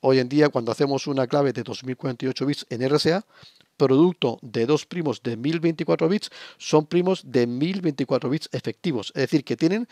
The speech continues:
siempre, siempre mil veinticuatro bits, con lo cual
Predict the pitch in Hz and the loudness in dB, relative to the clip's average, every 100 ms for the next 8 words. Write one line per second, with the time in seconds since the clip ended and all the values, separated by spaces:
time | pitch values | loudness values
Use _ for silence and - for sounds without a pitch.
0 | - - _ - 160 196 - - 196 - | -16 -20 _ 2 4 2 0 -2 0 2
1 | 185 156 175 208 175 151 147 147 147 180 | 2 2 -2 0 0 0 0 0 0 0
2 | - - 135 135 151 | -2 -2 0 6 4